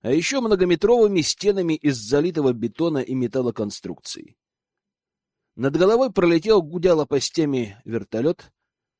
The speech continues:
Вроде не боевой, скорее всего, простой, регулярный осмотр территорий,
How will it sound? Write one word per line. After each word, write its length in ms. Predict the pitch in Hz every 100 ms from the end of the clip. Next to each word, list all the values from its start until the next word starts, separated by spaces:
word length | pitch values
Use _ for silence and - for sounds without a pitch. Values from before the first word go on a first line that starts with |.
| _ _ _
Вроде 340 | 147 233 175
не 140 | 123 113
боевой, 540 | 110 120 123 143 202
скорее 340 | - 127 120 117
всего, 240 | 117 113
простой, 480 | 110 110 - 180 180
регулярный 580 | 117 104 120 151 120 107
осмотр 440 | - 123 127 95
территорий, 680 | - 92 85 143 143 120